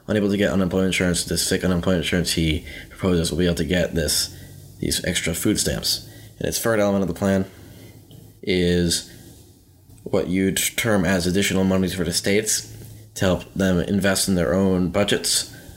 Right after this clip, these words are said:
additional benefits for their communities, and community spending projects. All three of these things are great. Short-term stimulus can help make sure people have the food they need,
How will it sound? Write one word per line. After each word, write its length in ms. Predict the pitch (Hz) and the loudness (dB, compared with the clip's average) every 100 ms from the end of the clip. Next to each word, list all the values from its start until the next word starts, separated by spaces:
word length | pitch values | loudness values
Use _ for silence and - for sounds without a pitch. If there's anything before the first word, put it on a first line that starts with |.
| - - - | -20 -20 -8
additional 440 | - 101 98 98 | -4 0 0 2
benefits 480 | 92 104 101 98 - | 2 2 2 0 -2
for 100 | - | 0
their 100 | 90 | 0
communities, 580 | 90 107 104 104 104 98 | 0 0 2 2 2 2
and 160 | 82 85 | -2 0
community 300 | 107 95 90 | 0 0 0
spending 240 | 101 90 | 2 2
projects. 440 | 90 85 - - - | 2 0 -2 -6 -4
All 160 | 101 104 | 0 0
three 180 | - 104 | 2 2
of 40 | |
these 140 | 98 | 2
things 200 | 98 92 | 2 0
are 80 | 82 | 0
great. 240 | 82 90 - | 0 0 0
Short-term 380 | 110 101 107 | 0 2 2
stimulus 460 | 98 - 95 90 87 | 0 0 2 2 2
can 100 | - | 2
help 200 | 90 - | 0 0
make 160 | 85 85 | -2 -2
sure 120 | 85 | -2
people 260 | 95 87 | 0 0
have 200 | 85 92 | 2 0
the 80 | 76 | -2
food 280 | 82 104 95 | -2 0 2
they 120 | 90 | 2
need, 360 | 90 92 78 | 2 2 0